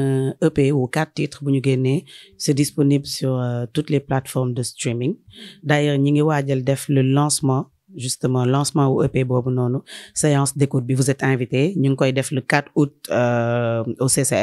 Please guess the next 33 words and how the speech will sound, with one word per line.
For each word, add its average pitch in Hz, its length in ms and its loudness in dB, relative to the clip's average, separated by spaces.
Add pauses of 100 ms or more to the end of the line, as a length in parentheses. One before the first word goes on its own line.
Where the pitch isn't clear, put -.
F, - 140 -10
le 127 100 2
restaurant 131 460 0
Bidéo 117 400 0
au - 20 0
C 117 180 -2
C 113 280 -2
F. - 100 -14 (460)
Donc, 123 260 0
dinañ 139 280 4
def 143 140 2
foofu 131 320 0
noonu 127 260 2
lancement 131 540 0
bi. 190 600 2 (300)
Xam 156 180 4
nga, 123 300 -4
defaale, 131 560 0
defaale 135 360 -2
scène, 190 580 0
dinañ 123 340 0
def 120 200 -4
benn 113 480 -2
trente 151 280 -2
ou 139 80 -10
quarante-cinq 139 460 0
minutes 123 280 -2
de 123 60 -4
scène, 120 300 -4
bégal 127 280 -2
gars 117 200 -2
yi 117 160 -2
ñëw. 117 280 -2